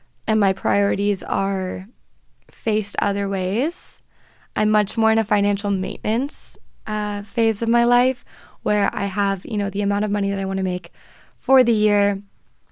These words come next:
And as long as I'm on track to do that, I'm, I'm fine. I'm not trying to search and try to make the most money I've ever made.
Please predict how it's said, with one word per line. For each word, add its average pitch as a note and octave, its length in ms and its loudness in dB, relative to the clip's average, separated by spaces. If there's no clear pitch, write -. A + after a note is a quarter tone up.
And F#3 340 -4
as G#3 220 -2
long G3+ 200 2
as G3+ 80 0
I'm G3+ 140 2
on G3 140 2
track G3+ 260 -4
to - 80 -8
do G3 180 -2
that, G#3+ 360 0
I'm, G3+ 400 -2
I'm G3+ 180 0
fine. G3+ 360 0
I'm G3+ 100 2
not A3 160 -2
trying G#3+ 240 0
to - 80 -8
search - 460 -4
and G#3 80 -2
try G3+ 100 -4
to G3 60 0
make G3 180 -4
the B3+ 60 -10
most C#4 380 -4
money B3+ 200 0
I've G#3+ 80 -2
ever C#4 240 -4
made. A#3+ 380 0